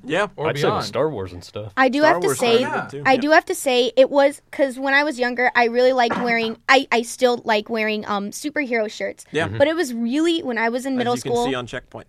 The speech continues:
Speaker 1: <laughs> No.
Speaker 4: it was, um, really, really hard for me to find, um,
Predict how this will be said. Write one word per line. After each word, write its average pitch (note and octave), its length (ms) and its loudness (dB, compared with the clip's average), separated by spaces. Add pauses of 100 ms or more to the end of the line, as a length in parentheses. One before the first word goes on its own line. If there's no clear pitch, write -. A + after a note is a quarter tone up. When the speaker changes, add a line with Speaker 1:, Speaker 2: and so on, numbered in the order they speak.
(100)
Speaker 1:
<laughs> A#2+ 100 -14
No. - 120 -2 (180)
Speaker 4:
it D4+ 160 6
was, D4+ 340 4
um, A#3+ 440 -2 (480)
really, C#4+ 400 -2
really C#4 340 0
hard A#3+ 280 2
for - 120 -8
me A#3 160 -2
to A#3 200 -8
find, B3 680 0 (420)
um, A3+ 420 0